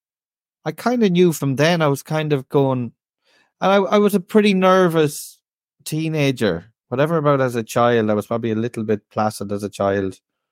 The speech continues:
in, in company, you know, in, in groups and stuff. But when I became a teenager, that became lo-, a lot more intense, to be honest. And I just kind of figured, I thought the music for me was, I could see it down the line. I thought, "This is kind of my salvation." And I, I,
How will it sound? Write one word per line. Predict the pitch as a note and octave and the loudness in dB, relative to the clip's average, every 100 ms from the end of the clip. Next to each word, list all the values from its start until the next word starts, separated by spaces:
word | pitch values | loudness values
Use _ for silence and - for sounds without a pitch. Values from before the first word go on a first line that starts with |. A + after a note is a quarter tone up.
| _ _ _ - | _ _ _ -12
in, | - A#2+ - | -4 -2 0
in | B2 B2 | 0 0
company, | - A2+ A2+ A2 G2+ | 0 -2 0 0 2
you | G2+ | 2
know, | G#2+ G#2 | 2 2
in, | G2+ G#2 | 0 -4
in | G#2+ G2 | -10 -10
groups | G2+ G2 A2+ - G#2 | 0 0 0 -4 -10
and | G#2 | -8
stuff. | - G2+ - | -2 -2 0
But | A#2 | 0
when | C3 | 2
I | D3 | 2
became | C#3+ D#3+ D#3+ | 0 -2 -4
a | D3 | -4
teenager, | C#3 C3+ B2+ B2 A2+ G#2+ | -2 -2 0 2 2 2
that | A#2 | 0
became | A#2 A2 A2 A2 | -2 -2 -2 0
lo-, | G#2+ A2 - _ _ _ _ _ _ | 0 -2 -2 _ _ _ _ _ _
a | A#2 | 0
lot | B2+ B2 | 0 2
more | A#2+ A2+ | 2 2
intense, | G#2+ - A2+ A#2 G#2+ - | 2 -2 -2 -2 -6 -10
to | G#2 | -2
be | G#2 | 2
honest. | G2+ G2+ G2 - - _ _ _ _ _ _ - | 2 0 -4 -10 -18 _ _ _ _ _ _ -4
And | A2+ | -2
I | |
just | B2 E3+ E3+ | -2 -4 -6
kind | - C#3+ B2 | -2 0 0
of | |
figured, | - C3 B2 A2+ A2 - | 0 0 4 2 0 -8
I | C#3 _ - | -14 _ -6
thought | D3 D3 | -4 0
the | C3+ | 0
music | B2+ C3+ C#3 B2+ A2+ | 4 6 6 2 -2
for | A#2+ | -2
me | A#2 A#2 | 0 2
was, | A2 G#2+ | 2 0
I | A2 | -4
could | A2+ A2+ | -8 -8
see | E3 D#3 | 0 0
it | - | 2
down | C3 B2 | 0 2
the | |
line. | A2+ B2 C3+ B2 | 2 2 0 -2
I | |
thought, | G#2+ A2+ G#2+ | -4 -4 -4
"This | B2+ - | -6 -10
is | A#2 - _ _ _ _ _ - | -12 -14 _ _ _ _ _ -6
kind | C3+ | -2
of | A#2+ | 0
my | A#2 | 0
salvation." | - A2+ A2 A2+ A#2 A#2+ G#2+ G2 | 0 0 2 2 2 0 -4 -6
And | G#2 A2 | -6 -4
I, | A2 | -2
I, | G#2+ A#2+ | -2 -6